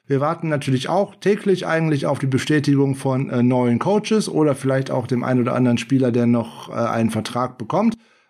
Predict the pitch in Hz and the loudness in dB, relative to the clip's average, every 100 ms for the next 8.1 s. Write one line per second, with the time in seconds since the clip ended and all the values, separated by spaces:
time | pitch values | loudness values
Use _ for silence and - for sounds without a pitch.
0 | - 135 131 131 131 143 135 131 127 - | -6 -2 -2 -2 -2 0 0 0 -2 -6
1 | 131 123 127 139 123 151 202 196 185 170 | -2 2 2 0 -2 0 2 2 2 2
2 | 156 151 151 143 127 135 135 151 - 135 | 2 2 2 2 2 0 0 -2 -2 -4
3 | 135 120 127 120 117 - 147 180 165 165 | -2 -2 0 0 -2 0 0 0 0 0
4 | 170 - 160 156 147 127 131 127 123 123 | 0 0 0 0 0 2 2 2 2 2
5 | 120 120 113 113 113 110 - - - 151 | 2 0 0 0 0 -2 -4 -4 -2 0
6 | 180 185 180 156 151 139 123 156 143 160 | 0 -4 -4 -4 0 0 0 -2 0 0
7 | 156 135 156 139 147 135 143 139 143 143 | 0 2 2 2 0 -2 0 2 2 2